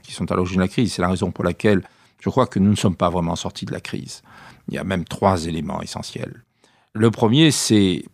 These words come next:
l'afflux considérable de liquidités dans le monde. Et donc la politique monétaire, conduite notamment par la Banque fédérale de réserve, jusque dans les années deux mille cinq, entre deux mille deux et deux mille cinq, ça a commencé, la politique monétaire américaine a commencé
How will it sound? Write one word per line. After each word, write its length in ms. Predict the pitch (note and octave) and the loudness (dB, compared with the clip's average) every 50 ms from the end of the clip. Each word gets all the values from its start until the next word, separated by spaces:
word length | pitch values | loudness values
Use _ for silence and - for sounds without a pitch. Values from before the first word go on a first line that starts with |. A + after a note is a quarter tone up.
| _ - - | _ -18 -12
l'afflux 800 | E2 F#2 G#2+ G2 - - - - B2+ C#3 C3+ B2 A2 F#2 - - - | -6 -2 -2 -2 -2 -2 0 4 6 6 6 6 6 2 0 -4 0
considérable 640 | - F3+ F3+ - - - A#2 G#2+ G2 G#2 G#2+ G2+ F2+ | 4 4 4 6 4 2 0 0 2 2 2 0 0
de 60 | - | -2
liquidités 540 | F2 F2+ - - - - - _ - - F#2 | -4 -4 -6 -8 -18 -20 -16 _ -4 -4 -4
dans 120 | E2+ - - | -2 -4 -6
le 40 | |
monde. 320 | D#2+ D#2 D#2 D#2 - - - _ _ _ _ _ _ _ _ _ | -6 -8 -8 -8 -10 -14 -16 _ _ _ _ _ _ _ _ _
Et 220 | - A2+ G#2+ G#2 F#2 | 0 4 4 4 4
donc 280 | E2 G#2 A2 G#2+ - | 4 4 2 2 2
la 80 | - F2 | -2 -2
politique 380 | - A2 F#2+ D#2+ - G2+ - - | 0 0 0 2 0 -2 0 0
monétaire, 640 | F#2 E2+ F2 - - A2+ A2+ B2+ C3+ C#3 B2+ - - A#2+ - | -2 -4 -4 -2 2 4 6 6 6 4 2 0 -6 -12 -10
conduite 520 | - - F#2 E2+ F2 G2+ G#2+ G2+ _ - | -8 -6 -6 -2 -2 -2 -2 -2 _ -6
notamment 540 | F#2 F2 - - F2 F#2 G#2 A2 A2 G2 F#2+ - _ _ _ _ _ _ _ - | -6 -4 -4 -2 0 4 4 6 6 4 2 -4 _ _ _ _ _ _ _ -2
par 140 | - G2 F2+ | 0 0 2
la 80 | F#2 F2+ | 2 2
Banque 220 | F2 G2+ F#2 - | 2 2 2 2
fédérale 500 | - F2+ E2 F2 E2+ E2 D#2+ D#2+ E2 D#2+ - | -2 -6 -6 -4 -4 -4 -4 -4 -6 -8 -8
de 60 | - | -8
réserve, 540 | E2 D#2+ E2 E2+ F#2+ B2+ D3 D#3+ D#3 C#3+ B2 A2+ - _ _ _ _ _ | -8 -6 -4 0 2 4 4 4 4 2 0 -6 -10 _ _ _ _ _
jusque 440 | - G#2+ - - G2 - - - F#2+ | -20 -20 -16 -14 -14 -14 -10 -8 -8
dans 160 | E2 F2+ F2+ | -6 -6 -4
les 160 | F2 F2 E2 F2+ | -4 -4 -4 -2
années 240 | E2+ F2+ F#2+ F#2+ | 0 0 0 0
deux 160 | E2 D#2 F2 E2 | 0 -2 -6 -4
mille 200 | F2 F2+ F2 D#2+ | -4 -4 -6 -6
cinq, 520 | - - - G#2+ F#2 E2+ E2 E2 - F2+ | -6 -2 -2 -2 -2 -2 -4 -8 -10 -12
entre 400 | - - - - F2 E2+ F2 F2 | -12 -12 -10 -8 -8 -6 -6 -6
deux 180 | D#2+ F2 F#2+ F2+ | -4 -2 -2 0
mille 260 | F#2+ F#2+ F2+ F2 E2+ | 0 0 0 -2 0
deux 260 | F#2 A2 A2 G#2+ G2+ | 2 4 4 4 4
et 40 | F#2 | 2
deux 120 | E2 F#2 | 2 0
mille 160 | F2 F#2 F2+ | 0 0 -2
cinq, 440 | - - - - G#2 F2+ E2+ E2 - | -4 -4 -2 0 0 0 -2 -6 -10
ça 160 | - - - - | -14 -18 -16 -18
a 40 | - | -20
commencé, 440 | - - F#2 F2+ - - - - | -16 -12 -12 -10 -10 -10 -10 -10
la 80 | - - | -10 -10
politique 480 | - - - - - - - - - G#2 | -12 -16 -16 -16 -14 -16 -16 -14 -10 -8
monétaire 300 | G#2 F2+ E2 - G2+ F2+ | -8 -8 -6 -4 -4 -4
américaine 400 | F2+ F2+ F2+ F2 E2+ - G2 F#2 | -4 -4 -6 -8 -6 -6 -6 -6
a 80 | E2+ | -6
commencé 380 | - - F2 F#2+ - B2+ A#2 | -8 -10 -10 -6 -4 -4 -4